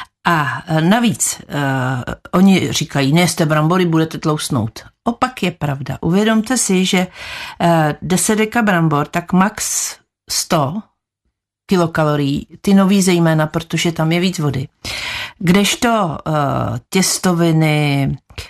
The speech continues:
knedlíky, pečivo, tam to máte tak dvě stě padesát kilokalorií, dvojnásobek. A teď brambory mají sytící hodnotu, prostě se s nima najíte.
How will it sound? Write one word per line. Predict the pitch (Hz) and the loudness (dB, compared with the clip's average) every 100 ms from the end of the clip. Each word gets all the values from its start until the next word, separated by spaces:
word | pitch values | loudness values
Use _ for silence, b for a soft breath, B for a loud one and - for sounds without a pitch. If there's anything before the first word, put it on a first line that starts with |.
| B _ | B _
knedlíky, | 180 185 170 170 160 - - 151 143 139 135 139 - b b b | 2 4 4 2 0 -2 -2 0 2 0 0 -2 -4 b b b
pečivo, | - 190 170 - 175 156 139 131 135 | 0 0 0 0 2 2 2 0 -4
tam | - 170 | -2 -2
to | 175 196 | 0 2
máte | 196 196 202 | 2 0 -2
tak | 202 185 | -2 -2
dvě | 160 214 | 0 0
stě | - 226 | 0 -2
padesát | 170 151 - 143 | 0 -2 -2 -4
kilokalorií, | - 147 135 143 143 139 123 | -2 -4 -2 -2 0 0 -4
dvojnásobek. | 151 165 196 220 226 - 160 127 - | -2 2 4 2 0 -2 -4 -6 -6
A | 160 | -4
teď | 214 214 196 | -4 -4 -6
brambory | 208 196 202 214 226 240 B B B | 0 4 4 4 0 -4 B B B
mají | 185 202 208 | 0 2 0
sytící | - 220 208 - 226 - 220 | 0 0 0 0 -2 2 2
hodnotu, | 202 180 196 196 131 - _ | 4 4 2 0 -6 -8 _
prostě | 165 - 208 | -4 -2 -2
se | - 202 | 0 0
s | - | 2
nima | 196 208 | 4 4
najíte. | 196 175 175 160 | 2 2 0 -4